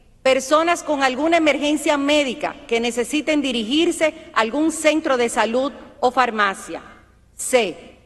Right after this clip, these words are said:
personas dedicadas a labores de seguridad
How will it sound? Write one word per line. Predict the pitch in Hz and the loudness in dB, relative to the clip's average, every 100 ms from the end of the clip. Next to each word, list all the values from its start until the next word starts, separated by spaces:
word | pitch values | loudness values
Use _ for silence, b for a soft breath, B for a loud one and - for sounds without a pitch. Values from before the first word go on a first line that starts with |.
| _ _ - | _ _ 0
personas | 269 269 330 339 349 | 0 2 2 4 2
dedicadas | 339 277 247 - 262 277 302 302 - | 2 0 0 2 2 4 0 -4 -2
a | - 247 | 2 2
labores | 247 233 220 285 330 339 | 4 2 2 4 4 2
de | 269 247 | 0 0
seguridad | 247 226 226 226 254 | 0 0 0 2 2